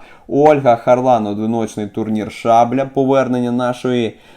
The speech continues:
легенди. У кульовій стрільбі Павло Коростельов, Юлія Коростельова, мікс, малокаліберний пістолет, двадцять п'ять метрів,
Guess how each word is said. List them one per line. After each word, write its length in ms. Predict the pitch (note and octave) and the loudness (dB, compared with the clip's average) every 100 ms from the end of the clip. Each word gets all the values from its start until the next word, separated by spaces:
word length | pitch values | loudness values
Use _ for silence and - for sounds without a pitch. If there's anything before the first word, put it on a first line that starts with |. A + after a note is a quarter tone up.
| - | -2
легенди. 920 | B2+ C#3+ D3+ C3+ B2+ C#3 C3 A#2+ A#2 | 4 6 6 4 0 0 2 2 0
У 240 | A#2 D#3 D3+ | 0 2 2
кульовій 600 | - D3+ D3+ D#3 E3 B2+ | 2 2 2 0 -2 -4
стрільбі 680 | - A#2 B2+ C3+ C#3 B2 | -6 -2 -2 -2 -2 -2
Павло 540 | G2+ - A#2 B2 B2 A2 | -2 2 2 4 0 0
Коростельов, 1000 | - A2 A2 - B2+ B2 C#3+ F3 C#3 A2+ | -2 -4 -4 -2 0 2 2 2 0 -2
Юлія 340 | A2 A2 G2+ | -4 -2 -2
Коростельова, 760 | G2 A2 G#2+ - A2+ B2+ D#3 C3 | -4 -6 -6 -6 -4 -4 -2 -4
мікс, 520 | A2 A2+ C#3+ D#3+ - | -2 -2 -2 -4 -8
малокаліберний 800 | A2 G#2+ G#2 A2 A2+ G2+ G#2 G#2 | -6 -4 -4 -6 -6 -6 -6 -8
пістолет, 560 | G2+ G#2+ - A2+ A2 G2+ | -8 -10 -8 -6 -4 -4
двадцять 380 | G2+ A2 G#2+ | -6 -6 -10
п'ять 300 | - A2+ G#2 | -8 -6 -4
метрів, 500 | A2+ B2 D3+ C#3+ A#2+ | -4 -2 -4 -2 -4